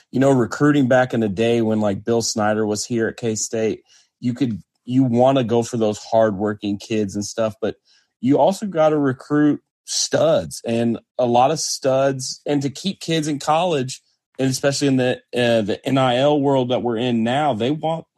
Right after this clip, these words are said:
a little bit of compensation as well. They deserve it, to be honest. I mean, Kobe deserves to be compensated for what he puts out on the field for this university, all the money that the university is making.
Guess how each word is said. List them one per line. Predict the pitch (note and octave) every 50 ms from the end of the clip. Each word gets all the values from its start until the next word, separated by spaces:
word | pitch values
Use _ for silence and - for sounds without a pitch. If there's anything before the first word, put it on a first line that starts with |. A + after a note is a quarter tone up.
| _ _ _ _ _ _ _ -
a | C3
little | C3 C3 D3 D3+ D3+
bit | B2+ C#3 C#3 C#3
of | C3+
compensation | - - C#3 C3+ C3 - C3+ B2 - - C#3 C#3+ E3+ E3 - A2 G#2 A2 A2
as | F#2+ A#2 A#2+ A#2
well. | A#2+ B2 C3+ C#3+ C#3 - -
They | F#2+ A#2+ C3
deserve | D3+ E3 D3+ A#2+ F#2+ - D3 F#3+ A#3 -
it, | - - -
to | -
be | G#2 G2+ G2+
honest. | G#2 G#2+ A2+ D3+ D#3+ A2+ F#2+ G#2+ - - -
I | A#2+
mean, | A2+ A2+ A2 G#2+
Kobe | - - C3 D#3+ D#3+ F3+ E3+
deserves | C3+ C#3+ C3+ A#2+ G2+ F#2 A2 A2+ B2 B2 A#2+ A2 G#2 G#2 -
to | -
be | G2+ G#2+ G2
compensated | G2 - A2 A2 A#2 A2 A2 G2 F#2+ - - F#2 F#2 F#2 F#2+ F#2 F#2 - _ _ _ _ _ _ _
for | _ - C3 A#2+ A2+
what | G#2 A#2 A#2 A2+ B2
he | B2 A#2 G#2+
puts | - - A#2 G#2+ - -
out | G#2 G2 G2+
on | G#2 G2+ G2
the | F#2 F2+
field | - - - A2+ A2 G2+ E2+ F2 F2
for | - G#2+ G2
this | F#2+ F#2+ F#2
university, | - G2 F#2+ F2+ E2+ F#2 G#2+ A2+ A2 - - E2+ D#2+ C2
all | A1+ C#2 G#2+ C3 C#3
the | B2+ A#2+
money | A2+ A2+ A#2+ B2 A#2 G#2+
that | G2 G#2+ G2+ F#2 -
the | - G#2+
university | A2 A2+ A2+ G2+ G2+ G2+ G#2 G#2 - G2+ F#2+
is | F2+ F2 F#2
making. | G2 G#2+ A#2 A2+ - - - - -